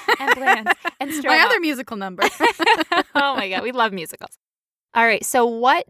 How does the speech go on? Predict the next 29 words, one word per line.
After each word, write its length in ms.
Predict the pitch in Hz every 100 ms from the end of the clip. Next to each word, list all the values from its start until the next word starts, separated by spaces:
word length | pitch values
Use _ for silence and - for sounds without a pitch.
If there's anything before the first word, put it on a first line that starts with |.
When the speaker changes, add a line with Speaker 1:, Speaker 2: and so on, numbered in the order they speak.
| -
Speaker 1:
do 260 | 339 349
glands 640 | - 208 185 185 190 190 -
do? 320 | 170 165 - _ _ _ _ _ _ _ _ _ _ _ 202
Speaker 2:
They 180 | 302
secrete 400 | 370 254 - 403 571 -
stuff. 520 | - - 196 180 - 214
Speaker 1:
Ooh, 280 | 202 240 175
Brittany. 380 | 185 185 165 - 311 - 302
Speaker 2:
<laughs> 340 | 294 - 254 -
That's 160 | 226
such 180 | - 226
a 60 | 190
gross 280 | 185 180 -
word, 200 | 165 175
Speaker 1:
Gr- 80 |
Speaker 2:
secrete. 500 | - 196 - - 202
Speaker 1:
gross. 240 | 190 190 233 - 190 -
Speaker 2:
Some 140 | 302
people 200 | 359 381
hate 160 | 330 262
the 80 |
word 180 | 226 208
moist. 400 | 196 185 175 -
That 120 | 277 277
doesn't 220 | 269 214
bother 200 | 185 180
me, 100 | 175
but 200 | 190 -
secrete? 760 | - 202 - - 208 294 -